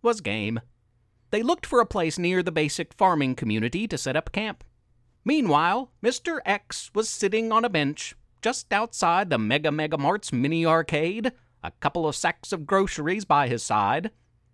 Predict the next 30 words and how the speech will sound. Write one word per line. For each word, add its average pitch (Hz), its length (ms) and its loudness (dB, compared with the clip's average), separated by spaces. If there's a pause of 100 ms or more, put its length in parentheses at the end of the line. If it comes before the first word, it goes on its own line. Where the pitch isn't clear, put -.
He 262 140 -4
smiled 180 600 4 (300)
as 143 240 0
he 202 100 -2
stared 190 600 -2
at 180 100 -6
his 214 160 -4
smartphone. 151 800 -2 (340)
He 240 140 2
was 311 140 -2
playing 240 440 4
a 285 80 4
farming 160 560 2
craze 113 440 -2
game 165 420 -2 (360)
and 240 200 -4
spoke 247 420 0
softly, 180 680 0 (260)
only 151 360 -2
to 185 140 -2
himself. 208 600 0 (1120)
"That's 73 200 -14
right, 110 420 -6 (460)
Max - 520 -10 (300)
and 87 220 -8
Tanner. 113 400 -2 (840)
Get 95 200 -8
nice 131 500 -4
and 160 240 -2
comfortable. 127 560 -4